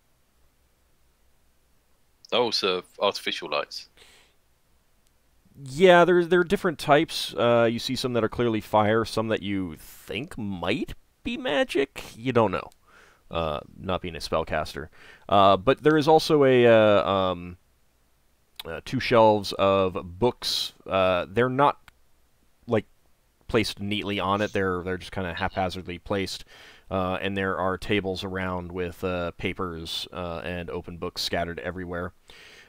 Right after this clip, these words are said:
Speaker 2: Uh, the
Speaker 1: So,
Speaker 2: gnome
Speaker 1: has
Speaker 2: who, uh,
Speaker 1: Braxton never heard of a carrot?
Speaker 2: No, you've heard of a carrot. You've just never seen one growing.
Speaker 1: Oh, right.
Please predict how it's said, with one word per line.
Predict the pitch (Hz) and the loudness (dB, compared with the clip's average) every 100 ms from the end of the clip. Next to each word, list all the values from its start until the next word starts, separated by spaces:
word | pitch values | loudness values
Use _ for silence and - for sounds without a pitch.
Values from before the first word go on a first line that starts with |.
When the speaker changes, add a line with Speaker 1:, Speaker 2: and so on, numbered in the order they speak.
| - | -8
Speaker 2:
Uh, | 90 90 87 - | -4 -2 -4 -6
the | 101 107 107 104 | -6 -4 0 2
Speaker 1:
So, | 117 127 - - - - - | 2 0 -6 -18 -18 -18 -10
Speaker 2:
gnome | 123 127 127 | -2 0 0
Speaker 1:
has | 123 127 113 | 2 2 4
Speaker 2:
who, | 107 | 4
uh, | 101 | 4
Speaker 1:
Braxton | 139 147 - 127 | 4 0 -2 -2
never | 123 120 | -2 -2
heard | 123 135 | -2 -4
of | - | -4
a | |
carrot? | - 69 64 - - _ _ _ _ _ - | -6 -6 -6 -10 -14 _ _ _ _ _ 0
Speaker 2:
No, | |
you've | 156 156 | 0 0
heard | - 233 | 6 6
of | 131 | 6
a | |
carrot. | - 104 92 107 | 0 0 0 -2
You've | 110 | -8
just | 120 123 | -6 0
never | 110 | 0
seen | 104 113 104 | 0 -4 -4
one | 90 87 | -6 -6
growing. | 98 80 52 55 _ _ _ _ _ _ _ - | -6 -6 -10 -20 _ _ _ _ _ _ _ -4
Speaker 1:
Oh, | 101 98 80 | 0 0 -2
right. | 82 80 | -6 -10